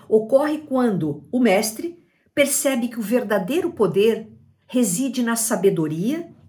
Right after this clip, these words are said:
e no serviço aos demais,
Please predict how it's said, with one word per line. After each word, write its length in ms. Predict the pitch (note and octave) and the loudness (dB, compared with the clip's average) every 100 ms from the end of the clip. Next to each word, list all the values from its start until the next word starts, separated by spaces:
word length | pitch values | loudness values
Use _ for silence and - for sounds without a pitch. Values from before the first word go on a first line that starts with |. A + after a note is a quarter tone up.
| _ _ _ _ | _ _ _ _
e 100 | B3 | 2
no 120 | C4+ | 2
serviço 920 | C4+ C#4 F#3+ E3+ A3+ B3 - D4+ D4 - _ _ _ - | 2 0 0 0 -2 -2 -4 -8 -12 -16 _ _ _ -2
aos 240 | G#3+ G#3+ | 0 2
demais, 720 | A#3 G#3+ D3 B2 - - - | 2 2 0 -4 -8 -10 -18